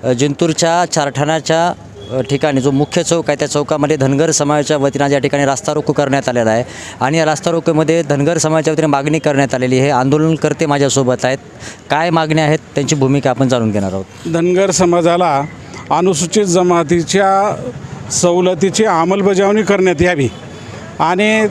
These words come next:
Speaker 2: त्याचा जीआर तात्काळ महाराष्ट्र शासनानं काढावा, या प्रमुख मागणीसाठी हा रस्ता रोको महाराष्ट्र राज्यभर चालू आहे. जिंतूर तालुक्याच्या वतीनं जिंतूर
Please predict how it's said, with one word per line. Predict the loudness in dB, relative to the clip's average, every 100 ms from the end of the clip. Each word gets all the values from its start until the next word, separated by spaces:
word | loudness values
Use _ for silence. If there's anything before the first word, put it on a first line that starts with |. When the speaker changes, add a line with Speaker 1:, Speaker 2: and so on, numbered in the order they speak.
| 0
Speaker 2:
त्याचा | 0 2 2
जीआर | 2 2 2 0 -4 -12 -14 -14 -14 -14 -14 -12 -4
तात्काळ | -4 0 0 2
महाराष्ट्र | 2 2 2 0 0
शासनानं | 0 0 2 2 2
काढावा, | 2 0 2 0 -2 -8 -16 -16 -4
या | 0 2 2 0 0
प्रमुख | -2 0 2 2
मागणीसाठी | 2 2 2 2 2 2 2 -2 -6 -12
हा | -4 0 2 0 -2 -8 -12 -12 -14 -4
रस्ता | -2 -2 0 0
रोको | 0 0 0
महाराष्ट्र | 2 2 0 0 0
राज्यभर | 2 0 0 0
चालू | 0 0 2
आहे. | 2 -2 -6 -12 -12 -12 -12 -12 -4
जिंतूर | 0 0 0 0 0
तालुक्याच्या | 0 0 0 0
वतीनं | 0 2 2 0 -2 -8 -12 -12 -14 -14 -12 -10 -2
जिंतूर | 0 2 0